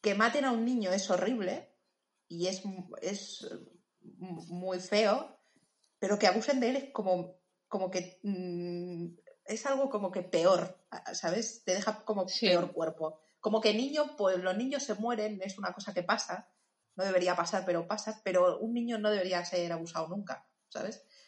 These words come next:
Speaker 1: Y
Speaker 2: Claro, y el niño se puede morir en un accidente, sea que le
Speaker 1: Claro,
Speaker 2: atropellen,
Speaker 1: y,
Speaker 2: sea que le
Speaker 1: ¿sabes? Te, te, te
Speaker 2: golpeen.
Speaker 1: caes, te pasa cualquier cosa, es una, joder, es una mierda, pero bueno, eh, ya está, ha pasado, ha pasado.
Speaker 2: Pero eso ya es una crueldad extra, o
Speaker 1: Exacto.
Speaker 2: un,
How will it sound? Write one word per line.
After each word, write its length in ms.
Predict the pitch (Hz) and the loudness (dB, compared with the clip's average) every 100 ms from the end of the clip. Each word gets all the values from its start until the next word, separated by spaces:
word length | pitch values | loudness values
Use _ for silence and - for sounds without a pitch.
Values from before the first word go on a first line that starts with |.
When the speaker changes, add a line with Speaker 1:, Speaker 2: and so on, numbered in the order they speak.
| _ _ _ _ _ | _ _ _ _ _
Speaker 1:
Y 320 | 170 196 180 | -8 -6 -2
Speaker 2:
Claro, 220 | 180 214 170 | 6 8 8
y 80 | |
el 80 | 170 | 4
niño 160 | 180 214 | 4 4
se 120 | 233 | 4
puede 140 | 220 220 | 6 6
morir 280 | 202 214 | 6 4
en 140 | 220 190 | 4 4
un 80 | 214 | 4
accidente, 720 | 220 - 180 - _ - 151 | 4 0 -4 -6 _ -4 0
sea 140 | - | 4
que 60 | - | 10
le 60 | 240 | 12
Speaker 1:
Claro, 200 | 247 233 | 12 10
Speaker 2:
atropellen, 340 | 226 196 214 | 8 8 6
Speaker 1:
y, 40 | |
Speaker 2:
sea 180 | 214 175 | 6 4
que 100 | 185 | 4
le 80 | 180 | 4
Speaker 1:
¿sabes? 360 | 180 208 226 - | 6 8 8 6
Te, 200 | 202 180 | 4 6
te, 20 | |
te 100 | 185 | 6
Speaker 2:
golpeen. 480 | 185 185 180 180 175 | 8 10 10 8 8
Speaker 1:
caes, 420 | 214 220 220 - | 10 8 6 2
te 480 | 196 185 180 180 180 175 | 4 8 10 10 8 4
pasa 240 | 202 214 | 0 0
cualquier 320 | 202 196 190 | -2 -2 -6
cosa, 200 | - 208 | -6 -4
es 100 | 214 | -6
una, 240 | 196 190 165 | -6 -6 -6
joder, 240 | - 170 170 | -2 0 -2
es 100 | 165 | -2
una 140 | 202 | -2
mierda, 400 | 170 160 151 147 | 0 -2 -2 -4
pero 180 | 151 156 | -4 -6
bueno, 320 | 151 175 170 - _ _ _ _ _ _ _ | -4 -6 -8 -14 _ _ _ _ _ _ _
eh, 520 | - 160 165 147 - - | -10 -6 -4 -4 -6 -2
ya 100 | 175 | -2
está, 360 | 175 151 - - _ | 0 -6 -8 -14 _
ha 100 | - | -6
pasado, 320 | 175 - 202 | -4 0 4
ha 80 | 208 | 4
pasado. 200 | 175 196 | 4 6
Speaker 2:
Pero 60 | 202 | 6
eso 160 | 196 247 | 8 10
ya 100 | 220 | 8
es 120 | 220 | 8
una 200 | 233 220 | 6 6
crueldad 600 | 214 202 185 180 190 185 | 8 10 10 10 10 10
extra, 480 | 190 - 165 151 151 | 8 4 4 2 0
o 200 | 156 156 | -2 2
Speaker 1:
Exacto. 680 | 185 180 180 175 175 165 110 | 4 6 6 6 4 0 -2
Speaker 2:
un, 200 | - - | -6 -20